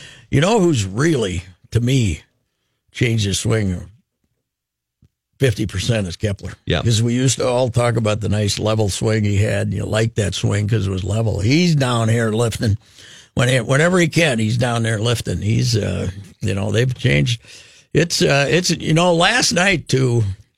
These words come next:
Speaker 1: if you're an anti-shift guy, as far as, as the concept, 'cause it costs you game,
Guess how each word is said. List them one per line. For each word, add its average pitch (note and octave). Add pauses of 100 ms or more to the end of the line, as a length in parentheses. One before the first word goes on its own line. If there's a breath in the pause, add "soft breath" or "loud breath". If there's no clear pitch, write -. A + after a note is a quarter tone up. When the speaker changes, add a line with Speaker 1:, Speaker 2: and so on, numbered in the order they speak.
(500 soft breath)
Speaker 1:
if C3+
you're D3
an A#2+
anti-shift F#3
guy, G2+ (500 soft breath)
as A#2+
far C#3
as, A#2
as B2
the A2
concept, C3+
'cause A#2
it G#2
costs A#2+
you A#2
game, A2+